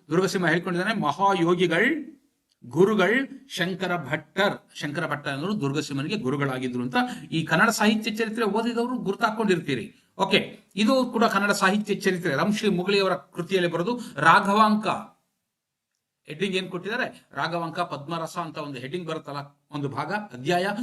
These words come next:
ಅಲ್ಲೇ ಬರುತ್ತೆ ಇದು. ಹರಿಹರನು ಪರಮಾನಂದಾಬ್ಧಿ ಪಂಪಾಮೃತ ರಸ ವಿರೂಪಾಕ್ಷ ಸಾಕ್ಷಾತ್ ಸುಪುತ್ರ, ಅಂದ್ರೆ ನಾನು ಪಂಪಾಪತಿಯ ಸುಪುತ್ರ ಅಂತ ಅವನು ಹೇಳಿಕೊಂಡ್ರೆ ಹರಿಹರ, ರಾಘವಾಂಕ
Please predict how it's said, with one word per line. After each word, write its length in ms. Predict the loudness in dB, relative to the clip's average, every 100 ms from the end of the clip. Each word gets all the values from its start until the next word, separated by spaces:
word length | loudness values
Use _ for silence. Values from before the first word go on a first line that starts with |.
| -4
ಅಲ್ಲೇ 240 | 0 2 2
ಬರುತ್ತೆ 340 | 2 -2 -2
ಇದು. 240 | -2 -2 -6 -8 -2
ಹರಿಹರನು 400 | 4 6 4 2
ಪರಮಾನಂದಾಬ್ಧಿ 960 | 2 6 8 8 6 4 2 2 -2
ಪಂಪಾಮೃತ 720 | -2 -2 0 2 2 2 0
ರಸ 260 | -4 -4 -6
ವಿರೂಪಾಕ್ಷ 680 | -6 -2 -2 2 0 0 -4
ಸಾಕ್ಷಾತ್ 580 | -6 -6 -6 -6 -6 -4
ಸುಪುತ್ರ, 500 | -6 -6 -6 0 0 0 -6 -18 -10
ಅಂದ್ರೆ 200 | -4 -2
ನಾನು 420 | 0 0 2 2
ಪಂಪಾಪತಿಯ 680 | 0 -2 -2 -2 -2 -2 -2 -2 -6 -8
ಸುಪುತ್ರ 380 | -6 -6 -4 -2
ಅಂತ 160 | -2
ಅವನು 340 | -4 0 2 4
ಹೇಳಿಕೊಂಡ್ರೆ 580 | 4 2 2 -2 -4 -8 -4
ಹರಿಹರ, 300 | -2 -2 -2 -2 -4 -6 _ _
ರಾಘವಾಂಕ 580 | 2 4 6 6 6 2